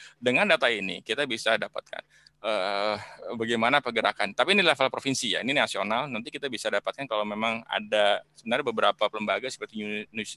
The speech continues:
unicef mereka kalau ke-, kerjasama dengan, eh,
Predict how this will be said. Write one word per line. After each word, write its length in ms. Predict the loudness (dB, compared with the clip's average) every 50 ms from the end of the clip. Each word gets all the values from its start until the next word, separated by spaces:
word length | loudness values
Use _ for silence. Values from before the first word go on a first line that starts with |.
| -16 _
unicef 400 | -8 -8 -6 -6 -4 -6 -6 -6
mereka 240 | -8 -10 -10 -10 -6
kalau 160 | -6 -6 -6
ke-, 320 | -6 -10 _ -16 -18 -18 _ _ _ _
kerjasama 480 | -16 -12 -10 -8 -8 -8 -8 -8 -6
dengan, 280 | -6 -4 -2 -2 -4 -4 -6 _ -20 -20 _ _ _ _ _ _ -8
eh, 1300 | -2 0 2 4 4 4 4 4 4 4 4 2 2 2 2 2 2 2 0 0 0 0 0 -2 -2